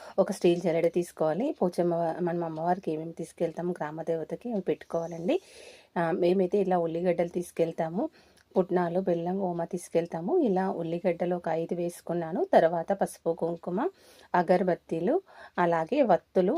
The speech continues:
మనం, నేనైతే కట్ట పెట్టుకున్నానండి. మామూలుగా రెండు వత్తులు, ఒక మాణిక్యం తీసుకెళ్ళాలి. నేను మట్టి ప్రమిదలు మీకోసం చూపించడానికి వేశాను.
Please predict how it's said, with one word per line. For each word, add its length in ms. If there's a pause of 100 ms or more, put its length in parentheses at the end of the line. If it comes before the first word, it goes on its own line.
(200)
మనం, 280
నేనైతే 460
కట్ట 200 (100)
పెట్టుకున్నానండి. 800 (180)
మామూలుగా 460
రెండు 220
వత్తులు, 400 (180)
ఒక 240 (880)
మాణిక్యం 480
తీసుకెళ్ళాలి. 600
నేను 260
మట్టి 220
ప్రమిదలు 480
మీకోసం 420
చూపించడానికి 680
వేశాను. 460